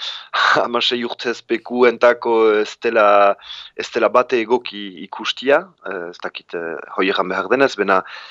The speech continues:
oso bortiz dia, eh, odolik bate agertu gabe, bena, bon, eh, hilotz zunbait agertzen dia, eh, azkenin, eh, oso, oso miseia gorria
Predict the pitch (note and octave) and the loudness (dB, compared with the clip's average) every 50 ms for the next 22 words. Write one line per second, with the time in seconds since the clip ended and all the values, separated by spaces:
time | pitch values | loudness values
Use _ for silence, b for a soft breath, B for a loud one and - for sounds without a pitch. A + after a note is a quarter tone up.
0 | B B B B B _ _ - C3+ - - D3+ C3 B2+ C#3+ C#3 - - - B2+ | B B B B B _ _ 2 2 4 4 4 4 4 2 2 0 -2 -10 -14
1 | A#2+ - - C3 C#3+ D#3+ E3 F#3 G3 F3+ _ _ _ _ _ _ _ - G2+ G#2 | -16 -18 -6 0 2 4 4 4 2 -2 _ _ _ _ _ _ _ -10 -8 -6
2 | G#2 F#2+ F2 - G2 A2+ A#2+ C3+ C3+ C3 A#2+ A2+ B2 B2+ - - C3 A#2+ A#2 A#2+ | -4 -2 0 0 2 4 4 2 2 2 0 2 2 2 2 2 0 0 0 -2
3 | B2 - - A#2 G#2+ A#2 B2 C3 D#3+ D#3+ D3 B2+ A#2 G#2+ G2+ G2+ G2+ B B B | -6 -8 -8 -4 -2 0 0 0 0 -2 -2 -2 -2 -2 -2 -4 -4 B B B
4 | B B B B B B B _ _ F#2 G2 A2 B2+ B2+ A2 G2 F#2 F#2 F#2 F#2 | B B B B B B B _ _ -4 -2 -2 -2 -2 -2 -2 -2 -2 -4 -6
5 | - - A2 G#2+ A2+ B2+ B2+ B2 - - - - - - B2 A#2 A#2 A#2 A#2 A2 | -6 -8 -2 2 4 4 4 4 0 -6 -12 -10 -10 -10 -6 -2 0 0 0 0
6 | A2+ G2+ G2 G#2+ G#2+ - - - A2 A2 A2+ B2 C#3+ D#3 D#3+ E3 E3 D#3+ B B | -2 -2 0 -2 -2 -4 -6 -8 -10 -8 -2 2 4 6 6 6 4 0 B B
7 | B B B B B B _ _ - F2 G2 G2+ G2 G2+ G2+ F#2+ F#2+ F#2+ F#2 F#2 | B B B B B B _ _ -6 -4 -2 0 0 0 0 0 0 0 0 -2
8 | F#2 F2 D2+ - - - _ B B B B B - - - - - G#2 G2+ A2 | -2 -4 -6 -8 -12 -16 _ B B B B B -10 -10 -10 -8 -8 -6 -6 -4
9 | A2+ A2+ A2 G2+ G2 G2 F#2+ F#2 F#2 F#2+ F#2 D#2 - b b b b b b - | -2 0 0 2 2 2 2 0 0 -2 -4 -8 -12 b b b b b b -2
10 | - B2+ - - C3+ B2 B2+ - - B2 A#2 A2 A2+ A2 A2 A#2 A#2+ A#2 A2+ A2+ | 0 0 2 4 4 4 4 4 2 2 0 0 0 -2 -2 0 0 2 4 4
11 | G#2 G#2 G#2 G#2 G2+ G2 A2 A2+ G#2 - B2+ C#3 C3+ A#2 F#2+ - | 6 6 4 4 2 2 0 -2 -2 -2 -2 2 2 2 2 0